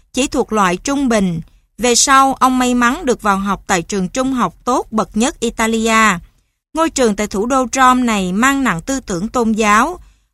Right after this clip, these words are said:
Modigliani chăm chỉ học tập và nhanh chóng trở thành một học sinh xuất sắc. Năm học cuối của bậc trung học phổ thông,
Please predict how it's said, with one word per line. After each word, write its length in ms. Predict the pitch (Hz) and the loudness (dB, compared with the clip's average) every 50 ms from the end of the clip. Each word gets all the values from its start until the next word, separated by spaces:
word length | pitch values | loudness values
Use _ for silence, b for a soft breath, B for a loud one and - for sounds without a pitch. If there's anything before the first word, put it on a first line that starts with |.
| _ | _
Modigliani 1040 | - 294 302 302 254 294 294 269 - - 285 285 277 269 262 262 262 262 254 254 233 | -4 -2 -2 0 0 -2 -2 -4 -4 -4 -4 -2 0 0 0 2 2 0 0 -2 -4
chăm 280 | - - 269 262 269 | -2 -2 0 0 0
chỉ 240 | 247 - 214 180 220 | -2 -2 -2 -2 -2
học 220 | 277 277 220 - - - | -2 -2 -4 -4 -2 -2
tập 180 | - 185 175 b b b b b _ _ | -2 -2 -2 b b b b b _ _
và 200 | - 240 226 220 | 0 2 2 2
nhanh 280 | 214 226 247 254 254 240 | 2 2 2 2 0 0
chóng 280 | - 254 233 240 302 370 - | 0 0 0 0 0 -2 -2
trở 120 | 240 208 | -2 -2
thành 220 | 233 - 226 190 190 | -2 -2 -2 -2 0
một 180 | 196 180 - | -2 -4 -4
học 180 | - 196 170 - | -6 -8 -4 -4
sinh 260 | - - 240 220 220 | -2 0 0 0 0
xuất 260 | - - 302 339 - | 0 -2 -4 0 0
sắc. 260 | - - 311 311 320 - _ _ _ _ _ _ _ _ _ _ _ - | 0 4 4 2 2 2 _ _ _ _ _ _ _ _ _ _ _ 2
Năm 220 | 254 254 240 240 | 2 4 4 4
học 160 | 233 190 - - - | 2 0 -2 -4 -6
cuối 280 | - 233 240 285 349 | -2 -2 0 0 0
của 140 | - - 254 | -2 -2 -2
bậc 260 | 220 226 196 - - | 0 0 -2 -2 -2
trung 180 | - 254 233 240 | -2 0 0 2
học 160 | 247 214 - | 0 -2 -4
phổ 260 | - - - 185 170 | -4 -6 -4 -4 -4
thông, 380 | 214 - 269 262 247 247 226 202 | -4 -2 0 0 2 2 0 -2